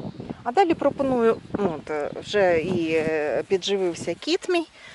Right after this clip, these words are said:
Далі пропоную взяти оцю всю історію. Отак. І піти. Підлити під рослини.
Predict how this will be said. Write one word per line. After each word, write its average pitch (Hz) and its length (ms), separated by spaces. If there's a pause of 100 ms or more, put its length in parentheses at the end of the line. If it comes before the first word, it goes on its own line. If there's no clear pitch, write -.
(240)
Далі 214 280
пропоную 208 560
взяти 185 340
оцю 180 240
всю - 260
історію. 349 460 (1160)
Отак. 240 260 (1400)
І 233 180 (200)
піти. - 400 (3250)
Підлити 240 420
під 202 160 (260)
рослини. 165 560